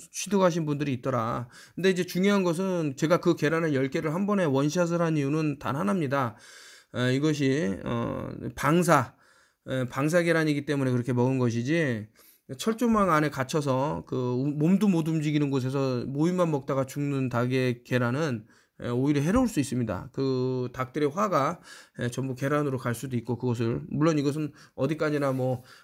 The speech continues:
어, 뭐 생각이지만 그렇게 위험할 수도 있다라는 거죠. 독소를 빨아들이는 내 몸의 진공청소기 섬유질. 자, 섬유질 얘기 뭐 미에로 파이브 해갖고 뭐 예전에 많이 이제, 예, 섬유질에서 이제 중요성을 얘기를 했는데, 어,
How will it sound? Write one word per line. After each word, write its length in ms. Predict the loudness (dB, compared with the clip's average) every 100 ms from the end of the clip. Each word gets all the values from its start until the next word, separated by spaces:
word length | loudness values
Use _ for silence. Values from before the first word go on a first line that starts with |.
| _
어, 360 | -6 -4 -2 -2
뭐 100 | -4
생각이지만 600 | -2 0 0 0 0 0
그렇게 260 | -2 0 0
위험할 320 | 2 2 2
수도 180 | -2 -6
있다라는 420 | -2 0 0 -2
거죠. 260 | -6 -8 -14 _ _ -18 -18 -20 _
독소를 400 | -2 2 4 4
빨아들이는 480 | 4 0 0 0 2
내 140 | 2
몸의 380 | 4 2 2 -2
진공청소기 600 | -2 -2 -2 -4 -4 -4
섬유질. 540 | -4 -4 -2 0 -2 -2
자, 120 | -4
섬유질 760 | -2 0 0 2 2 2 2
얘기 200 | 0 0 0
뭐 160 | 0
미에로 360 | 2 2 2 2
파이브 400 | 0 -2 0 0
해갖고 320 | 0 -2 -2
뭐 240 | -4 -2
예전에 280 | -2 0 0
많이 380 | -2 -2 -2 -2
이제, 280 | -2 -4 -6 -14 _
예, 100 | -6
섬유질에서 640 | -2 0 0 2 2 2 2
이제 240 | 2 0
중요성을 500 | 0 0 0 0 0
얘기를 280 | 0 -2 -2
했는데, 540 | -2 -2 -2 -2 -4 -8 _ _ -20 -20 -20 _
어, 380 | -2 2 2 0